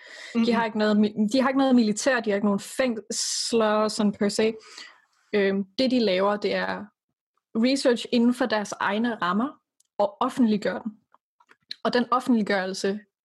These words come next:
Speaker 1: er så, hvad kan man sige, det bærende element hos, øh, altså især i handel, europæisk handel. Sådan noget som O E C D er dem, der står bag pisa-undersøgelser, som
Speaker 2: Mhm.
Speaker 1: altså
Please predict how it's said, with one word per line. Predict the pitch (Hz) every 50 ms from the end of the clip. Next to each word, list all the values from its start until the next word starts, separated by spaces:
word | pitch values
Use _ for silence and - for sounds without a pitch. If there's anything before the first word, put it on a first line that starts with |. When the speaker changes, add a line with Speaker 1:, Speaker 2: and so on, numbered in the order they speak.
| _ _ _ - _ _ _ - -
Speaker 1:
er | 208 208
så, | 208 - 214 202 202
hvad | 202 196 - _ 208 202
kan | 202
man | 196
sige, | - 220
det | 196 196 - -
bærende | - 202 196 202 214 214 214
element | 196 202 196 202 202 208 196 - - _ - - - - - _ _ _ _ -
hos, | - 214 - - - - - -
øh, | - 196 185 170 175 - - 185 202 208 _ _ _ _
altså | - 185 - 190 -
især | 220 202 - - 247 233
i | 202 185 202
handel, | 185 190 233 214 196 180 196 - _ _ _ _ -
europæisk | 214 202 208 220 202 190 190 -
handel. | 220 202 185 185 196 208 _
Sådan | - - 226
noget | 226 214
som | 214 220 214 -
O | 220
E | 220 214
C | 208 226 196
D | 220 220 214 - 240 - - - - - - - _ _ _ _ _
er | - 202 190
dem, | 180 - 226 202 208 214
der | 220 208
står | - - - 208
bag | 196 202 - 220 220 185 160 165 175 _ _ _ _ _ _
pisa-undersøgelser, | - 233 226 208 202 202 185 185 185 185 - - 180 170 - 151 - - 196 190 _ _ _ _ _ _
som | - - - 208 190
Speaker 2:
Mhm. | 185 185 185 185 - 160 _ _ _ _ _ _ _ _ _ _ _ _ _ _ _ _ _ _ _ _
Speaker 1:
altså | 208 - 220